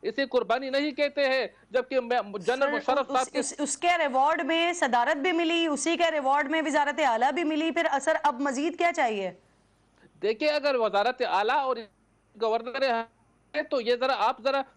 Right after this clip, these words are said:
Speaker 1: track record भी check करें कि किस तरह अटक जेल में सरदार महताब को बंद कर दिया गया था और उन्हें किस किस तरह की ऑफरें नहीं की गई थी।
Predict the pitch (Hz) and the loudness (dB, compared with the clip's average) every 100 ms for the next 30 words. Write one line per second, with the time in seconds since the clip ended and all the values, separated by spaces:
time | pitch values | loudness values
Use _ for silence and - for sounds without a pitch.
0 | _ 240 262 269 247 254 269 285 277 285 | _ -2 0 -4 -2 -2 -2 -4 -4 -2
1 | 285 277 233 262 - 277 285 302 - - | -4 -4 -8 -8 -2 0 0 -2 -4 -4
2 | 247 294 180 233 262 269 254 240 226 226 | -2 -4 -2 -2 0 -2 -2 -2 -2 0
3 | 220 220 214 226 254 277 254 190 247 254 | 0 -2 0 0 0 -2 -2 0 -2 0
4 | 269 226 262 254 254 262 262 285 269 254 | -2 -2 -2 0 0 0 0 0 0 0
5 | 269 262 269 - 277 262 269 269 262 233 | -2 -4 -8 -8 -10 -4 -2 -2 -2 -2
6 | 254 277 277 262 262 233 254 254 240 247 | 0 0 0 -2 -6 -6 -6 -4 -4 -4
7 | 214 | -6